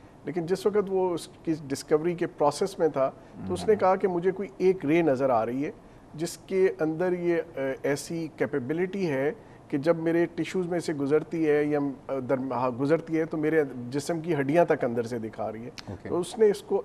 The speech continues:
Speaker 1: X ray का नाम दे दिया। These are basically ionizing radiation है,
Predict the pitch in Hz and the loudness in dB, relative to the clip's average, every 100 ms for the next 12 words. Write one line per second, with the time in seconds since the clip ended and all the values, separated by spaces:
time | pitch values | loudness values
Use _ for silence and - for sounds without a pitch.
0 | - 165 - 147 156 151 135 107 110 101 | 0 -2 -2 -2 0 0 0 0 -2 -6
1 | 98 104 110 - - - - 175 190 180 | -8 -12 -16 -18 -20 -12 -4 0 4 2
2 | - - 143 156 196 190 180 143 143 139 | 0 -4 -4 -2 -2 -2 0 2 2 4
3 | 135 143 143 117 117 120 131 190 185 | 2 0 -2 -2 -4 -4 -4 -6 -8